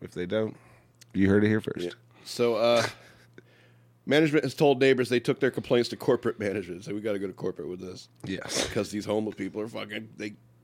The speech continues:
Speaker 2: keep showing up here, keep trying to use a bathroom. They buy a dollar cheeseburger and they set up camp, you know. Um, the idea of playing loud music to turn, uh, loiters is not, uh, is not new. A seven eleven in Modesto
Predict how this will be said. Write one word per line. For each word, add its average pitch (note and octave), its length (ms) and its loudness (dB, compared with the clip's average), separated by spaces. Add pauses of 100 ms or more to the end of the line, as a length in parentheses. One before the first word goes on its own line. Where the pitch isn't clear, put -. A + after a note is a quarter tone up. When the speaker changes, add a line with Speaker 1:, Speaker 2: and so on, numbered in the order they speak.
(100)
Speaker 2:
keep G#2+ 140 -10
showing D#3 340 2
up F#3 160 2
here, G2+ 220 2
keep A#2+ 180 -8
trying C#3 140 2
to D3+ 80 4
use D#3 100 2
a D3 60 -4
bathroom. C3 560 0
They G2+ 80 -2
buy A2+ 180 2
a A2 40 2
dollar C3 280 2
cheeseburger A#2 640 0
and G#2+ 80 0
they E2+ 120 -6 (760)
set A#2 240 -4
up B2+ 100 -6
camp, - 460 -6
you D#2 80 -10
know. - 680 -14
Um, A#2+ 300 2 (200)
the A#2+ 100 2
idea D3 320 6
of C3 80 -4
playing C#3 220 4
loud C3 200 4
music B2 240 -4
to A#2+ 120 -4
turn, B2+ 520 2
uh, A2 60 0
loiters A2+ 400 2
is F2+ 100 -10
not, G#2 240 0 (240)
uh, G2 380 -4
is G#2 180 -8
not A#2 160 -2
new. A#2+ 320 4
A G2+ 60 -4
seven C3+ 260 2
eleven A#2 420 2
in G#2 220 -2
Modesto G2+ 560 0